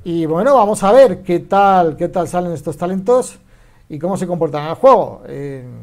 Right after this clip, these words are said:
pues eso, esto es lo que hemos hablado, lo que hemos visto hoy en el P T S,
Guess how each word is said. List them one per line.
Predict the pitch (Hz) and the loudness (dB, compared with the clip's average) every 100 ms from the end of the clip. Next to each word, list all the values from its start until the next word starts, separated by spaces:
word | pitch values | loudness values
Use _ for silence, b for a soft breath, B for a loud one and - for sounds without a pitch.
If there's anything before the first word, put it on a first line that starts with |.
| 117 - | -16 -6
pues | 180 | -2
eso, | 233 180 - - b b b b | -2 -2 -12 -20 b b b b
esto | 190 190 226 | -10 -4 -2
es | 220 | -2
lo | 208 185 | -2 -4
que | 175 180 | -6 -4
hemos | 185 165 | -4 -4
hablado, | 180 196 160 139 | -2 -2 -2 -6
lo | |
que | 139 | -6
hemos | 175 165 | -6 -6
visto | 151 196 | -4 -2
hoy | 180 | -2
en | 143 | -4
el | 123 | -10
P | 180 | -6
T | 226 | -4
S, | 202 254 240 | 0 -2 -2